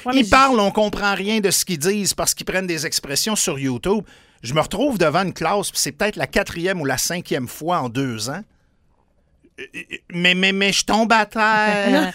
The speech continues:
Speaker 1: <laughs>
Speaker 2: Je veux dire, les, les kids ne, les kids ne sont vraiment pas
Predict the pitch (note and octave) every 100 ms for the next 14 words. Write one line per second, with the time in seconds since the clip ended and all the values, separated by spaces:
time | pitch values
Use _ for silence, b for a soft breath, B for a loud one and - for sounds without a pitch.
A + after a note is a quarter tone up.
0 | E4+ - C4+ C#3 C#3 G#3 F#3 F#3+ E3 E3
1 | - A3+ B3+ E3 E3+ D#3 D3 D#3 C#3 -
2 | A3+ A#3 D3+ C#3+ - - F3 - - A#2+
3 | B2 D#3+ G#3 G3+ F3 C#3 - D3